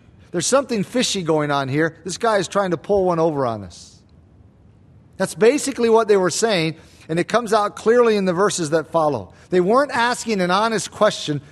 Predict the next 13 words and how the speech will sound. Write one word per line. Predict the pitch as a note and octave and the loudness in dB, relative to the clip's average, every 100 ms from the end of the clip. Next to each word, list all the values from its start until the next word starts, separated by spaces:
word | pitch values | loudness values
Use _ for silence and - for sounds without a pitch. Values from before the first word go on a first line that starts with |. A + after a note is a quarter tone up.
| - | -2
They | F3+ | 0
were | E3+ | 2
voicing | D3 D#3 B3 B3+ B3 B3 G3 - | 2 4 4 4 -2 -2 -4 -4
their | F3 F3+ | 0 2
opposition | G3 A3+ A3 D3+ G#3+ F3+ E3+ D#3 D#3 - _ - | 4 2 0 0 0 0 -2 -2 -4 -8 _ -6
and | D#3+ D#3 | -4 -2
rejection. | D3+ B2 D#3 - - A#2+ F2 - _ _ _ - _ - - _ - - | -2 0 -2 -2 -6 -6 -12 -20 _ _ _ -20 _ -20 -20 _ -18 -2
They | G3 | 0
saw | F3+ - A#3+ C4 C#4+ D4 C4+ - - | 0 2 2 4 4 4 0 -4 -2
and | F#3 | -2
heard | D#3 G3+ C4 C4 | 2 4 6 6
the | G3+ G3+ | 4 4
evidence, | B3 B3 B3 C4+ C4 - | 4 6 6 4 -2 -10